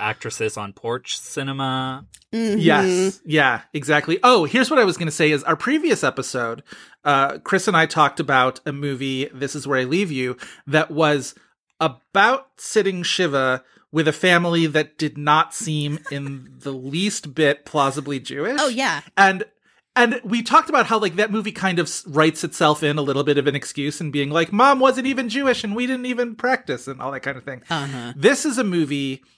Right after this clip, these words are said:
Speaker 3: where, and again, I grew up Irish Catholic, like, could not have been more experientially different. And then I always, but I always look at movies that are, or even, like, um,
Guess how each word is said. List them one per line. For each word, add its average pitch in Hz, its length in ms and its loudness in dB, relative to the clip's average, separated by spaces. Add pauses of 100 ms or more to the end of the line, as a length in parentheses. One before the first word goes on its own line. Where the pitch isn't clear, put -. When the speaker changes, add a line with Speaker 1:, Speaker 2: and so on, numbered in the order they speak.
(100)
Speaker 3:
where, 135 600 2 (480)
and 180 140 4
again, 147 360 2 (240)
I 147 140 4
grew 156 220 2
up - 240 0 (100)
Irish 151 320 2
Catholic, 139 540 -2
like, 143 160 -2
could 151 180 -8
not 147 220 2
have 156 160 -4
been 147 140 0
more 139 200 0
experientially 135 720 -4
different. 147 320 -8
And 160 140 -6
then 160 100 0
I 160 120 2
always, 214 440 4
but 190 80 2
I 175 100 6
always 226 300 4
look 196 180 -2
at 160 120 -4
movies 147 400 -2 (380)
that 151 380 2 (200)
are, 160 260 2
or 170 220 4
even, 170 260 -2
like, 156 340 2
um, 139 400 0